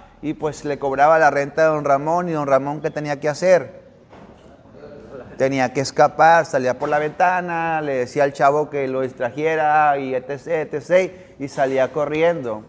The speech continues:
Humillarse, escapar. ¿Y cada cuánto lleg-, cada cuándo llegaba a cobrarle la renta el señor Barriga a don Ramón? Al fin de mes. Siempre estaba ahí.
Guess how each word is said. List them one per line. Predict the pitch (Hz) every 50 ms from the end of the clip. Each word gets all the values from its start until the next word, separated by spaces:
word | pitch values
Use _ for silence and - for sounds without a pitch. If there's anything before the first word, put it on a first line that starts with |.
| - - - 170 180 185 180 180 170 151 147 - - - - - - - - _ _ - - - - - - _ _ _ _ _ _ _ _ -
Humillarse, | - 160 165 170 160 156 165 170 175 180 160 - - 170 160 160
escapar. | 156 151 - - 156 147 139 - 170 165 180 180 170 160 151 151 - - - - _ _ - - - - - - - - - - - - -
¿Y | 147 143
cada | - - 185 196 208 208 208
cuánto | 214 214 214 208 - 226
lleg-, | 226 220 208 196 - - 185
cada | 196 202 208 220 220 214 - - - _ _ _
cuándo | - 214 226 247 240 240
llegaba | 240 240 226 220 214 214 220
a | 226 226
cobrarle | 233 220 208 208 208 214 220
la | 214 214 208
renta | 202 208 208 202 208 214 202 202 202 202 196 185 - -
el | - 165 160
señor | - 185 180 180 185 190
Barriga | 190 185 180 190 190 190 185 180 185
a |
don | 185 185 175
Ramón? | 175 175 175 170 151 135 120 110 120 131 - - - - - - - - - - - - - - - - - - - - - - - - - - - - - - -
Al | 120 110
fin | 107 - 120 117
de | 123 127
mes. | 127 135 143 147 143 135 - - - - - - - - - - - - - - - - - - - - - - - - - - - -
Siempre | - - - - - 165 160 160 165 160 160 156
estaba | 143 - 156 147 147 147 143
ahí. | 147 147 151 147 135 117 107